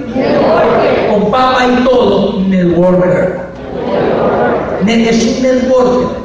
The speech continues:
Speaker 2: Entonces, es una profesión. Lo que pasa, bueno, esto es tema de otra charla, pero te, pero te, te hablo un poquito del tema. Lo que pasa es que aquí tenemos aulas flotantes. Hoy estamos en el centro de eventos El Tesoro, mañana estamos en un salón comunal, pasado mañana estamos en, en, en el salón de una universidad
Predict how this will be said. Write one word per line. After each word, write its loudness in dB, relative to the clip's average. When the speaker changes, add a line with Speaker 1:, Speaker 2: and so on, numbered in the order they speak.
Speaker 2:
Entonces, -2
es 0
una 0
profesión. -2
Lo -2
que 0
pasa, 0
bueno, -2
esto -10
es -10
tema 0
de 0
otra 0
charla, -2
pero -2
te, -2
pero 0
te, -8
te -4
hablo 0
un 0
poquito -4
del -2
tema. 0
Lo -2
que -2
pasa -4
es -10
que -12
aquí -8
tenemos -2
aulas -2
flotantes. -8
Hoy 0
estamos -2
en 0
el -2
centro -2
de 0
eventos -2
El -6
Tesoro, -6
mañana -4
estamos -8
en -8
un -10
salón -6
comunal, -6
pasado -2
mañana -2
estamos -6
en, -4
en, -8
en -8
el -12
salón -4
de -8
una -10
universidad -2